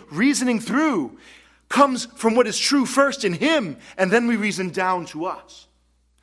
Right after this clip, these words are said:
That therefore, if he is alive, then therefore there is, no matter what you say, and no matter how many times you've seen people die, there is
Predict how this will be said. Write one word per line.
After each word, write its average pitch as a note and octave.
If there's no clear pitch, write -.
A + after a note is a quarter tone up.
That F#3+
therefore, B3
if A3+
he G#3
is E3+
alive, G#3
then F3
therefore G3
there F3
is, A#3
no E3+
matter E3+
what F3+
you F#3
say, E3
and E3
no F3
matter E3+
how F3+
many F#3
times F3+
you've D#3+
seen F3+
people D#3
die, D#3
there F3
is G#3